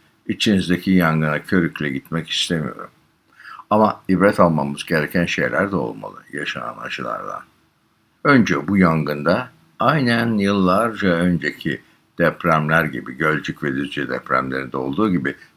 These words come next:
devlet ortalıkta yoktu. Başlangıçta umutsuzca uçak ve helikopter bekleyen insanlar sonra umudu kesip kendi başlarının çaresine bakmaya başladılar.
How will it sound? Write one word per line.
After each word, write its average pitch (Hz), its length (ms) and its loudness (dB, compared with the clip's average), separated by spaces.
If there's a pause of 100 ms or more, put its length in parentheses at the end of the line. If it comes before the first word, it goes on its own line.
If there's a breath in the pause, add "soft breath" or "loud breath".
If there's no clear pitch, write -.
devlet 110 340 4
ortalıkta 90 520 0
yoktu. 95 600 0 (580 loud breath)
Başlangıçta 127 640 4
umutsuzca 107 680 2
uçak 92 460 0
ve 87 80 2
helikopter 90 680 2
bekleyen 78 440 -2
insanlar 95 560 2 (480 soft breath)
sonra 85 340 2
umudu 95 380 2
kesip - 380 -6
kendi 95 280 2
başlarının 87 480 0
çaresine 82 540 2
bakmaya 76 440 0
başladılar. 71 580 0